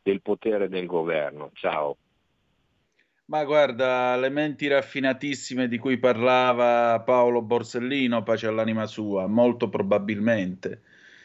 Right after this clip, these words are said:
Speaker 2: molto probabilmente questo abbraccio infame tra pezzi dello Stato e l'onorata società, cosa che del resto,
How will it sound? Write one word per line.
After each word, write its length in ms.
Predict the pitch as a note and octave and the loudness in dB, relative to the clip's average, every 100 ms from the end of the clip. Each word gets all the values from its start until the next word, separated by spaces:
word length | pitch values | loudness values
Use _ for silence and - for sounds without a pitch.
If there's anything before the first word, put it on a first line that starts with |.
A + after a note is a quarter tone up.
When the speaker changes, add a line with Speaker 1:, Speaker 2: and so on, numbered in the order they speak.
| - _ | -20 _
Speaker 2:
molto 360 | G#2 C3+ B2 C3 | 0 0 2 0
probabilmente 840 | A#2 A#2 B2 A#2+ B2 C#3+ C#3+ A#2+ | 0 2 2 2 2 2 0 -2
questo 300 | A2+ A2 - | -4 -4 -2
abbraccio 1800 | A2+ G2 A#2 A#2+ A#2 - B2 A2+ A2 G#2+ G#2+ G#2+ G#2 G#2 G2+ G2 F#2+ G2 G2 G2+ G2 - - | -2 0 0 2 -2 -4 -4 -2 -2 0 0 0 0 0 0 -2 -4 -4 -8 -10 -14 -18 -20
infame 960 | - C3+ A#2+ - D3 D#3 C3 A2 G#2 G2+ - | -2 0 0 2 4 4 2 0 -6 -10 -6
tra 520 | A#2+ A#2+ A#2+ A2+ G#2+ | -2 0 0 -2 -6
pezzi 440 | A#2+ A#2+ A2 A#2+ | -8 -10 -10 -14
dello 280 | A2+ A2 A2 | -10 -8 -8
Stato 840 | G#2+ - B2 B2+ A#2 A2+ A2 G#2 | -10 -4 0 0 -2 -4 -6 -6
e 60 | G#2 | -6
l'onorata 580 | G#2 G#2+ G#2 G#2+ G#2+ G2+ | -6 -4 0 0 0 -4
società, 720 | G2+ G2 G2 A#2+ A2+ E2+ D#2 | -6 -6 -4 0 0 0 -10
cosa 300 | G2+ G2+ F#2 | -8 -8 -6
che 120 | F2+ G2 | -8 -4
del 140 | G2 | -4
resto, 640 | G2 G#2 G2+ - G2 A2+ | 2 0 0 -2 -2 -2